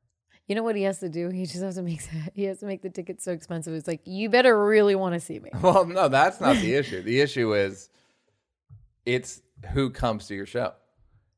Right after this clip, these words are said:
Speaker 2: Who's gonna tell people they're gonna? It, it, it's a, it's a, it's a bit of a Trump thing where it's,
Speaker 1: Yeah,
Speaker 2: it's
Speaker 1: it's dirty.
Speaker 2: It's like, mm.
Speaker 1: One time, somebody, I think it
Speaker 2: But
Speaker 1: was
Speaker 2: it's way more emotional. It's m-, way more visceral than, like,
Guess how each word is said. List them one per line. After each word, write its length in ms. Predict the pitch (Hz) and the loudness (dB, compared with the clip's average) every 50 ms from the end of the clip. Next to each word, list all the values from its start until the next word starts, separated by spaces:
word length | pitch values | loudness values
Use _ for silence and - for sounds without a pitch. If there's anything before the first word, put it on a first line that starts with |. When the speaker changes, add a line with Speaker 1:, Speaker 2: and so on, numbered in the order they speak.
| _ _ | _ _
Speaker 2:
Who's 420 | - 170 190 208 208 196 175 - - | 2 4 4 4 2 0 -6 -10 -16
gonna 340 | _ - 156 151 160 151 143 | _ 0 0 2 2 2 0
tell 340 | 127 127 - 139 135 143 143 139 | -2 -4 -2 0 0 0 0 0
people 300 | - 135 127 110 120 113 | -4 -4 -4 -4 -4 -4
they're 140 | 110 107 | -2 -2
gonna? 240 | 104 107 104 104 101 - | -2 -2 -4 -4 -6 -4
It, 160 | - 127 156 143 | -2 -2 -2 -2
it, 200 | 110 160 156 78 | -2 -6 -6 -6
it's 260 | 107 160 160 - - 180 | -8 -10 -10 -8 -4 0
a, 160 | 175 165 151 - | 0 0 0 -2
it's 260 | - 147 165 160 - - | -2 -2 -2 -2 -2 0
a, 80 | 170 160 147 - | -2 -2 -2 -2
it's 220 | - 160 160 151 | -4 -4 -2 -2
a 60 | 170 151 | -2 -2
bit 180 | 139 190 185 | 0 0 -2
of 60 | 170 | -2
a 60 | 151 127 | -4 -8
Trump 320 | - - 147 127 120 - | -4 -2 0 0 0 -2
thing 300 | - - 78 - - - | -6 -8 -10 -10 -8 -6
where 160 | 104 107 104 | -4 -4 -4
it's, 120 | 101 - 190 | -4 -2 0
Speaker 1:
Yeah, 280 | 202 202 190 175 165 147 - _ _ _ _ _ | 0 2 2 0 0 -4 -10 _ _ _ _ _
Speaker 2:
it's 200 | - 117 117 - | -4 -2 -2 -4
Speaker 1:
it's 60 | 156 147 | -4 -2
dirty. 300 | 175 180 180 180 170 170 | 0 0 2 2 2 2
Speaker 2:
It's 280 | 120 123 107 - - | 0 0 -2 -2 0
like, 520 | 123 120 117 113 107 101 - - - _ _ _ _ _ _ _ - | 2 4 4 4 2 0 -6 -18 -20 _ _ _ _ _ _ _ -10
mm. 380 | 131 143 143 - 113 101 - - | -8 -4 -4 -2 -2 -4 -6 -4
Speaker 1:
One 220 | 196 190 208 214 | -2 0 0 0
time, 340 | 208 220 240 226 214 202 185 | -2 -4 -6 -6 -6 -8 -8
somebody, 600 | - - - 220 226 233 220 196 170 165 160 156 | -8 -8 -8 -6 -6 -6 -4 -2 -2 -2 -4 -4
I 80 | - 170 | -8 -12
think 200 | - - 285 277 | -14 -12 -10 -4
it 60 | 269 | 0
Speaker 2:
But 120 | 214 127 123 | 2 2 2
Speaker 1:
was 80 | 127 | 2
Speaker 2:
it's 60 | 123 113 | 0 -2
way 320 | 113 113 131 143 156 170 | 0 2 4 4 4 2
more 240 | 170 170 165 165 156 | 0 0 0 2 2
emotional. 800 | 147 143 139 139 143 143 127 - - 110 95 87 85 95 - _ _ _ _ _ _ _ _ _ _ _ _ _ _ _ _ _ _ _ _ | 2 2 2 2 2 0 -2 -6 -6 -6 -4 -4 -6 -8 -10 _ _ _ _ _ _ _ _ _ _ _ _ _ _ _ _ _ _ _ _
It's 80 | - - | -10 -4
m-, 180 | 131 143 151 113 | -2 -2 -2 0
way 200 | 127 139 147 160 | 0 0 0 0
more 180 | 165 160 147 131 | 0 0 0 0
visceral 600 | 110 117 131 139 131 - 135 117 110 101 101 98 | 0 0 0 0 0 -2 -2 0 0 0 0 -2
than, 240 | 90 104 98 95 92 | -4 -6 -8 -8 -8
like, 180 | 90 90 92 | -10 -12 -14